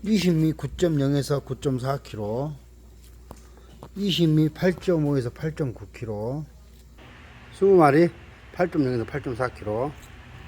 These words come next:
스무 마리 칠점오에서 칠점구 킬로, 스무 마리 칠점영에서 칠점사 킬로. 요것은 이십 미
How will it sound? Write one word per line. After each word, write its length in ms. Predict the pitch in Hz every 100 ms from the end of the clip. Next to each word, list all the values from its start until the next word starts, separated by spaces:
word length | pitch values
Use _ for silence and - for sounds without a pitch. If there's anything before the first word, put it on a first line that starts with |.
| - - - - - - - - - - - - - - - - -
스무 220 | - 196
마리 380 | 165 151 165 151 - - - - -
칠점오에서 580 | 202 175 180 156 139
칠점구 460 | 117 175 160 139 107 -
킬로, 400 | 120 110 117 135 - - - - - - - - - - - - - - - - - -
스무 240 | - 214
마리 360 | 196 156 160 160
칠점영에서 600 | - 202 196 143 135 123
칠점사 440 | 170 151 113 135
킬로. 400 | - 113 107 131 147 - - - - - - - - - - -
요것은 540 | 180 208 220 202 190 175
이십 400 | 202 262 254 233
미 460 | 185 180 151 113